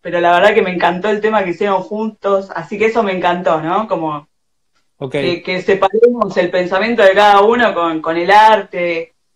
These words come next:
Speaker 1: y, ¿no? Toda
Speaker 2: Está muy
Speaker 1: esa
Speaker 2: bien, está
Speaker 1: grieta
Speaker 2: muy bien.
Speaker 1: media, media rara que hay. Eh,
Speaker 2: Sí.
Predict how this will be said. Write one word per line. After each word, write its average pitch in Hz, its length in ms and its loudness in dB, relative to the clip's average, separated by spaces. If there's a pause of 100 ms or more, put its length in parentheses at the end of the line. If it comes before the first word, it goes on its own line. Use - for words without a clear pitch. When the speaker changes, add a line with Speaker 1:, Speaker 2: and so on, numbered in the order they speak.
(100)
Speaker 1:
y, 156 300 -10
¿no? 190 320 -4
Toda - 160 6
Speaker 2:
Está - 20 6
muy 151 60 0
Speaker 1:
esa 147 160 0
Speaker 2:
bien, 165 60 -2
está 196 80 4
Speaker 1:
grieta 180 200 2
Speaker 2:
muy 180 140 -4
bien. 180 80 -20
Speaker 1:
media, 165 180 -14 (460)
media 170 640 0 (120)
rara 180 420 2
que 170 100 -4
hay. 185 300 0 (600)
Eh, 156 540 -2
Speaker 2:
Sí. - 0 -